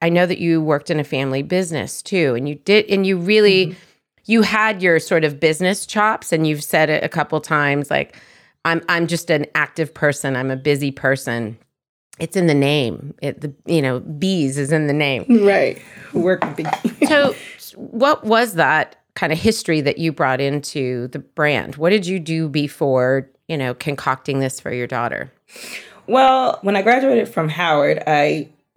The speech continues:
Speaker 2: I was a microbiologist for about four years. I was a mold specialist, and I worked with a lot of mold. And I started getting, like, sick all the time, and it just wasn't for me. Like, I,
Speaker 1: Yeah.
Speaker 2: I was like, "This is not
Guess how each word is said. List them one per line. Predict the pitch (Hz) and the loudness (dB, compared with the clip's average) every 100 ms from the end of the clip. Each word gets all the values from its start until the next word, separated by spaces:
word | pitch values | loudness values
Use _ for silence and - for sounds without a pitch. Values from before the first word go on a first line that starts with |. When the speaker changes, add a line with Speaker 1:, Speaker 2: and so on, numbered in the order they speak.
| - - - | -20 -16 -2
Speaker 2:
I | 151 | 0
was | 156 175 | 0 0
a | |
microbiologist | 160 175 175 165 156 170 160 156 - | 0 0 0 0 2 0 -2 -4 -2
for | 160 | -4
about | 151 151 - | 0 -2 -2
four | - 233 | 0 0
years. | 214 147 143 139 156 156 _ - - - | 0 0 -2 -2 -6 -10 _ -20 -18 -2
I | 202 | 2
was | 214 202 | 4 2
a | |
mold | 165 175 196 196 196 | 2 4 4 2 -2
specialist, | - 165 165 - - - - _ _ _ - | -2 0 0 -4 -6 -8 -16 _ _ _ -4
and | 175 | 0
I | 160 | 2
worked | 170 175 | 2 0
with | 180 | -4
a | 147 | 0
lot | 147 147 | 0 0
of | 156 | 0
mold. | 151 139 135 135 - _ _ _ _ _ _ | -2 -4 -6 -10 -16 _ _ _ _ _ _
And | - 185 185 - - | 0 2 2 -2 -2
I | 240 | 0
started | 359 392 262 | 4 4 6
getting, | 240 254 233 | 4 4 4
like, | 196 - - _ | 4 0 -6 _
sick | - - 269 269 | -14 2 2 4
all | 285 269 | 4 6
the | 240 | 4
time, | 277 269 254 262 262 247 | 4 2 4 2 2 2
and | 202 175 175 | 2 0 -2
it | 233 | 0
just | 427 415 | 0 4
wasn't | 226 226 185 | 2 2 2
for | 190 180 | 2 2
me. | 170 | 2
Like, | 165 180 | 0 2
I, | |
Speaker 1:
Yeah. | 180 254 - | 2 2 2
Speaker 2:
I | 202 | 2
was | 190 | 2
like, | 196 - | 0 0
"This | 302 - | -2 2
is | 190 180 - _ _ _ _ _ | 2 0 -14 _ _ _ _ _
not | 185 190 185 175 - | -2 0 2 0 -2